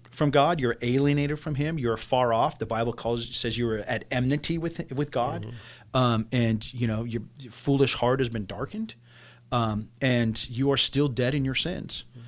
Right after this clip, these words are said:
Speaker 1: If you are in Christ, you are, as we said, a new creation. You've been, uh, made alive. Uh, the Bible says that the,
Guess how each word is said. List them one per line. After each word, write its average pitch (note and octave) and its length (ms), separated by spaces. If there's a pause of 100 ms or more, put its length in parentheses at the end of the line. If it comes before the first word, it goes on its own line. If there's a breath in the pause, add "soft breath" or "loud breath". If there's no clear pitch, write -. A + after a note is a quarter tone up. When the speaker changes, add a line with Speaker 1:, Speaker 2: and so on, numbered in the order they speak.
(440 loud breath)
Speaker 1:
If A#2 120
you E3 200
are E3+ 60
in E3 80
Christ, - 580 (160)
you B2+ 260
are, B2 340
as A#2 140
we A#2 80
said, A#2+ 240
a A2 60
new A2 120
creation. B2 600
You've A2 200
been, G#2+ 380
uh, G#2 300
made A#2 260
alive. A#2 640 (360 soft breath)
Uh, G#2+ 220
the G#2+ 80
Bible A2+ 320
says A2+ 340
that A#2 200
the, A#2+ 80